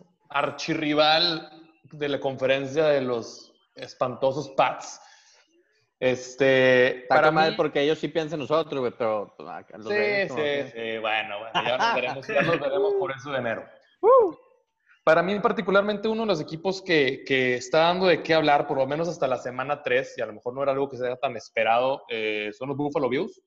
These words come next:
Speaker 1: Los Buffalo Bills tienen, o están en un récord de tres cero hasta el momento, en una división extremadamente fácil por el resto de los equipos que no son los Pats,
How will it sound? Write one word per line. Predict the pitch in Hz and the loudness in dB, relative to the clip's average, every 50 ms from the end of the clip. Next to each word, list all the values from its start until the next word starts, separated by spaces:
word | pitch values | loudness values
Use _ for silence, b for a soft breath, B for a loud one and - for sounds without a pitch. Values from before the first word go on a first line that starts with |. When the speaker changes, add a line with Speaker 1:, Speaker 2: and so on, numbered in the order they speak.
| _ | _
Speaker 1:
Los | - 117 | -20 -20
Buffalo | 117 117 - 139 131 127 | -18 -14 -10 -8 -6 -4
Bills | 123 135 139 139 135 _ _ - | -2 -2 -4 -4 -6 _ _ -10
tienen, | 127 123 127 131 127 127 | -10 -10 -10 -12 -12 -10
o | 120 113 | -10 -10
están | 113 - - 127 120 123 | -10 -10 -10 -10 -10 -10
en | 123 123 | -14 -16
un | 123 120 | -12 -8
récord | 123 120 - 127 120 | -8 -8 -8 -8 -12
de | 113 107 - | -12 -12 -10
tres | - 120 123 - | -8 -8 -6 -4
cero | - 127 127 135 | -4 -4 -2 -4
hasta | 135 - - 120 | -6 -6 -10 -14
el | 110 | -12
momento, | 107 110 117 123 127 - - - _ - - | -10 -10 -10 -10 -12 -14 -20 -20 _ -14 -14
en | 113 110 113 | -14 -12 -8
una | 127 135 | -8 -8
división | 123 123 113 110 101 - 123 120 123 123 135 135 b b b b b b b b b b b _ _ - | -6 -6 -8 -10 -10 -6 -4 -4 -4 -4 -6 -14 b b b b b b b b b b b _ _ -6
extremadamente | - 131 135 - - - 147 143 147 170 185 190 196 196 196 196 190 185 185 - 196 190 190 190 196 196 - - _ _ _ _ _ _ _ _ _ _ _ | -6 -6 -6 -6 -6 -2 0 0 0 0 0 0 -2 -2 -4 -6 -6 -6 -6 -4 -2 -2 -2 -2 -4 -8 -12 -20 _ _ _ _ _ _ _ _ _ _ _
fácil | - 190 202 - 196 - 208 208 196 196 196 - | 4 4 4 4 2 -2 -4 -2 -2 -4 -6 -4
por | - 160 156 147 139 139 143 143 143 | 0 2 2 2 2 2 2 2 2
el | 143 135 135 | 0 0 2
resto | 151 156 160 156 - - 175 | 2 2 2 0 0 -2 -2
de | 170 | 0
los | 156 131 | 0 -2
equipos | 127 143 139 160 139 - | -4 -4 -4 -6 -6 -6
que | 139 | -6
no | 143 | -6
son | 143 - 147 147 | -4 -4 -4 -6
los | 135 - | -4 0
Pats, | - 175 - - - | 2 0 0 0 -8